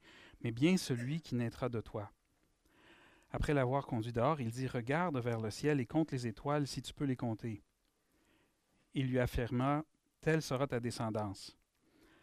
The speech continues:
Abraham eut confiance en l'Éternel, qui le lui compta comme justice. L'Éternel lui dit encore, « Je suis l'Éternel, qui t'ai fait sortir, euh, d'Our en Chaldée pour te donner ce pays en possession. »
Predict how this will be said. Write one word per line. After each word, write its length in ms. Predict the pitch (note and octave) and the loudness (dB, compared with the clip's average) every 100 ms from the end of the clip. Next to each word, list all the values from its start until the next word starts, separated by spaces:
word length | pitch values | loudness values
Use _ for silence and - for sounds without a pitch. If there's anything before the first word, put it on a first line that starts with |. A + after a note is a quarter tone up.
| _ _ _ _ _ | _ _ _ _ _
Abraham 360 | C#3 B2+ C#3+ D3+ | 0 4 4 4
eut 40 | |
confiance 460 | - A#2+ - D#3+ D3 | 2 -2 0 0 2
en 60 | |
l'Éternel, 640 | B2 A2 A2 G#2 A2+ C3 C#3 D3 _ | -2 -2 -4 -4 -2 -2 -4 -8 _
qui 100 | - | -4
le 100 | B2 | -2
lui 140 | A#2 A#2+ | -2 -2
compta 300 | B2 A2+ C3+ | -4 -4 -6
comme 180 | B2 | -4
justice. 580 | G#2+ F#2+ - G2 - - _ _ _ _ _ - - - | -6 -10 -10 -10 -12 -16 _ _ _ _ _ -20 -20 -4
L'Éternel 380 | C3 D#3 F#3 A#3+ | 0 2 4 4
lui 100 | F3+ | 2
dit 140 | C3+ D3 | -2 -2
encore, « 560 | C3+ - F3 G#3+ F#3 - | 0 4 4 4 0 -6
Je 160 | B2 | -4
suis 240 | B2+ - A#3+ | -4 0 0
l'Éternel, 720 | F#3+ C#3 A#2 A2+ D3 G3+ G3 - - - - | 2 0 0 0 2 0 -4 -10 -20 -20 -18
qui 80 | - | -2
t'ai 140 | C3+ | 0
fait 160 | G#3 G#3 | 2 0
sortir, 580 | D3+ - - E3+ E3 C3 - _ | 0 -2 -2 0 0 -2 -12 _
euh, 140 | A#2 A2 | -4 -4
d'Our 400 | A#2 C3 F3+ E3 | -4 -2 0 -2
en 140 | - A2+ | -4 -2
Chaldée 420 | A#2+ G#2+ A2+ F3 | 0 0 0 -2
pour 300 | - D3 C#3+ | -2 -2 -2
te 100 | B2+ | -4
donner 380 | A2+ A2+ A#2+ D3+ | -2 0 0 0
ce 120 | - | -2
pays 300 | - B2+ D#3 | -4 0 0
en 80 | A#2+ | 0
possession. » 500 | A#2 - G#2+ A2+ | -4 -6 -8 -8